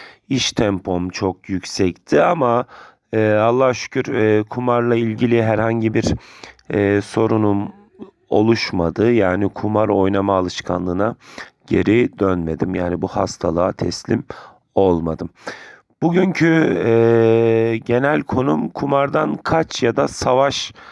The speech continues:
üzerine olacak. Bu da zaten genel itibariyle psikiyatristlerin önerdiği ya da psikologların önerdiği, psikolojide geçerli olan bir olaydır.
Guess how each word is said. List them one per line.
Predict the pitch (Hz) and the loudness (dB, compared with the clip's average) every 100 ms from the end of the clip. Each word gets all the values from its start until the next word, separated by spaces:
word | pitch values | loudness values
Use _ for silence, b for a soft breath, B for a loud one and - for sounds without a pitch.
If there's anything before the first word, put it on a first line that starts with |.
| B B - | B B -8
üzerine | 107 104 98 101 92 | -2 0 0 0 -2
olacak. | - 92 95 92 170 - | -2 -2 -2 -2 -2 -2
Bu | 147 | -4
da | 139 135 | 0 0
zaten | 135 135 131 | 0 0 -2
genel | 127 123 139 139 | -2 0 0 0
itibariyle | 113 - 107 87 82 98 123 B B B B B _ | -2 -4 -2 -2 -2 -4 -6 B B B B B _
psikiyatristlerin | - 131 - - - 123 120 - 113 - - 120 117 | -14 -12 -12 -6 0 2 0 -4 -12 -10 -2 0 0
önerdiği | - - 101 95 90 90 92 90 95 | -2 -2 -2 0 -2 -2 0 2 4
ya | 101 | 2
da | 90 | 0
psikologların | 87 - - 107 101 - 101 98 | -4 -8 -4 0 0 0 -2 0
önerdiği, | 95 90 85 82 90 117 | 0 0 0 0 0 -2
psikolojide | - - 107 110 104 104 | -4 -4 0 0 0 0
geçerli | 98 101 - 107 104 | 0 0 0 0 2
olan | 101 92 104 - B B B _ - | 2 2 0 -2 B B B _ 0
bir | 101 110 | 2 2
olaydır. | - 73 104 104 98 90 | 0 0 2 2 2 0